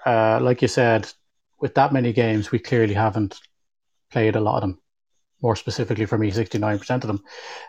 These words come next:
Uh, and the, the, the problem is that, like, when you're doing that, we do, like, we only introduce a new game, say, like, if we're going to go and play a night, we'd only, like, say, maybe one or two games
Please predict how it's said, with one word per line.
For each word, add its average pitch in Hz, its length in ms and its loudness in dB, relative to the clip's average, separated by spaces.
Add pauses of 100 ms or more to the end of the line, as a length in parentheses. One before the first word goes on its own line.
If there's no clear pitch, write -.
Uh, 107 560 2 (800)
and 123 340 4
the, - 160 -2 (200)
the, 175 200 4
the 139 60 2
problem 165 360 4
is 135 120 4
that, 131 160 4
like, 123 200 2
when 131 100 4
you're 123 100 2
doing 147 220 6
that, 127 220 4
we 135 120 2
do, - 260 -6 (180)
like, 143 180 0
we 143 120 6
only 165 240 6
introduce 143 400 2
a 120 60 0
new 131 260 6
game, 107 460 2 (480)
say, 110 540 2 (1080)
like, 135 160 2
if 139 100 2
we're 147 80 4
going 170 180 4
to 160 60 4
go 143 120 6
and 135 120 2
play 127 180 2
a 120 40 -2
night, 117 240 -2
we'd 131 160 0
only, 143 380 2
like, 120 200 -2
say, 123 180 2
maybe 117 260 2
one 131 240 2
or 127 60 4
two 127 280 2
games 113 580 0